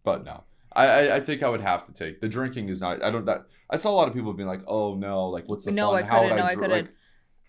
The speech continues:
Speaker 1: like,
Speaker 2: Me
Speaker 1: I
Speaker 2: and Matt, honestly, I think we've had a combined maybe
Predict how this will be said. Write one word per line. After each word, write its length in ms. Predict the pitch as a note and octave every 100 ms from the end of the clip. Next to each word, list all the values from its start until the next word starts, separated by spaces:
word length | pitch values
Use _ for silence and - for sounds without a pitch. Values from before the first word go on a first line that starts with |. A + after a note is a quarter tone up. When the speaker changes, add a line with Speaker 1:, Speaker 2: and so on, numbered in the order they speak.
| _ -
Speaker 1:
like, 20 | A3
Speaker 2:
Me 100 | -
Speaker 1:
I 160 | E4+
Speaker 2:
and 120 | A4+ C4+
Matt, 300 | G#3+ A#3 -
honestly, 360 | F#3+ G#3 A3+ G#3
I 40 |
think 180 | G3+ G#3
we've 100 | A3+
had 120 | A#3+
a 40 | A#3+
combined 560 | A3+ F#3+ E3 E3+ F3
maybe 380 | E3+ E3+ E3+ E3+